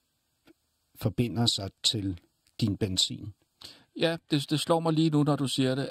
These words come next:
Speaker 2: at det er nok derfor, jeg har det så godt med de der dårlige anmeldelser der.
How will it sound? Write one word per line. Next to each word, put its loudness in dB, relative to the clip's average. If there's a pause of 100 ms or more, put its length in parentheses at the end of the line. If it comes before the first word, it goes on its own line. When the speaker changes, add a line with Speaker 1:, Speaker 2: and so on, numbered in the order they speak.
Speaker 2:
at -4
det 2
er -2
nok 0
derfor, -2
jeg -2
har -2
det -8
så -10
godt -2
med 0
de 0
der 0
dårlige 0
anmeldelser -2
der. -4